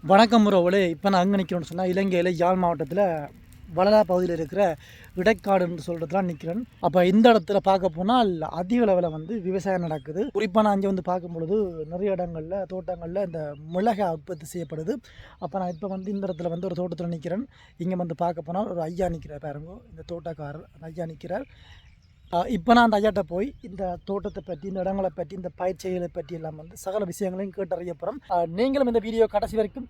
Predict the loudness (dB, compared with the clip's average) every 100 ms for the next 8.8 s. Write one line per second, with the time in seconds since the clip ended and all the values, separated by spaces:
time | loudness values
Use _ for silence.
0 | -10 -10 -2 2 2 2 -4 2 2 2
1 | 0 0 -2 -8 2 2 2 -2 2 2
2 | 2 0 0 0 0 0 0 0 0 0
3 | 2 0 0 0 -2 -2 -2 -2 4 4
4 | 6 2 0 -12 0 2 2 6 6 6
5 | 4 2 2 2 2 2 2 0 -6 -12
6 | 6 8 12 10 10 8 8 6 4 6
7 | 8 8 6 6 6 6 4 2 2 2
8 | 4 4 4 2 4 4 4 4